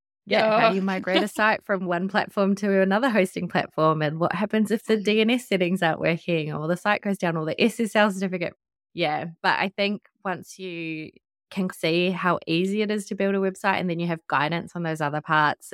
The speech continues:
Speaker 1: it's all just confidence and going through it. Once you've done it a couple times, now if I have a site with a critical error, I'm like, "Fuck, here we go, sit down,
Speaker 2: <laughs>
Speaker 1: fix it in ten minutes. It's fine, we'll get through it." But I used to get stressed and this anxious feeling in my tummy, but I think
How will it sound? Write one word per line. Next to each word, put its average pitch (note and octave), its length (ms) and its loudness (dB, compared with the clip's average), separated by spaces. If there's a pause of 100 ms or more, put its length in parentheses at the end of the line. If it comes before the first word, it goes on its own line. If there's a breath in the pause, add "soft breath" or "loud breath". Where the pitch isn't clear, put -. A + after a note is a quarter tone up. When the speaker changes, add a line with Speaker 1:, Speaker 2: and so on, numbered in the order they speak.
Speaker 1:
it's G3 160 0
all A#3 160 4
just D#4 240 0
confidence - 540 0
and E3 120 -4
going D3 300 -2
through - 200 -4
it. - 180 -6
Once F3+ 260 -2
you've G#3 140 -2
done D3+ 180 0
it D3+ 100 -2
a D#3 60 -2
couple D#3 260 -6
times, D#3 360 -4
now D#3+ 220 0
if E3 120 -4
I D#3+ 80 0
have E3+ 140 -2
a F#3 60 -2
site - 240 -2
with E3 120 -4
a - 40 -18
critical D3+ 380 -6
error, D3+ 360 0
I'm D#3+ 100 -6
like, D3+ 120 -6
"Fuck, D3 240 -2
here E3+ 140 0
we E3 100 4
go, D3 380 0
sit - 240 -4
down, D#3+ 320 2
Speaker 2:
<laughs> - 0 -
Speaker 1:
fix - 360 -10
it D3+ 140 -6
in D#3 80 -8
ten D#3+ 220 0
minutes. D3 300 -6 (140)
It's G3 180 -4
fine, D#3 600 0
we'll F3 160 -2
get D#3 240 -8
through C#3+ 180 -4
it." - 160 -6 (100)
But E3+ 100 0
I F3+ 40 2
used F3+ 220 -2
to B3 60 -4
get G3+ 200 -2 (100)
stressed G3 720 -4
and E3+ 360 -4
this F3+ 160 -6 (100)
anxious F3+ 420 -8
feeling D#3+ 260 -6
in D#3 80 -8
my D3+ 120 -6
tummy, D#3+ 420 -2
but E3+ 260 0 (420)
I F#3 120 -2
think E3 320 -6